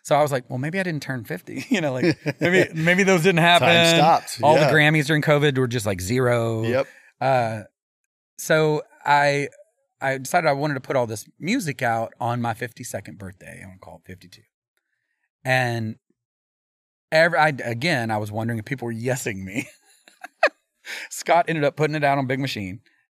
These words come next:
Speaker 1: And, uh, every three months, I dropped an entire new album.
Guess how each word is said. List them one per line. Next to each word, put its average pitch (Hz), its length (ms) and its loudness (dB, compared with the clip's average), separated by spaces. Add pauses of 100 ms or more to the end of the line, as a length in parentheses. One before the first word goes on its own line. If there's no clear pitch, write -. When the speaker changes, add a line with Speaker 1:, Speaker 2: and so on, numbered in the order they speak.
(100)
Speaker 1:
And, 123 320 -2
uh, 110 340 0 (300)
every 123 180 -4
three 156 220 -4
months, 190 260 -8
I 107 80 -6
dropped 107 300 -8
an 95 140 -10
entire 98 600 -8
new 95 260 -8
album. 80 300 -18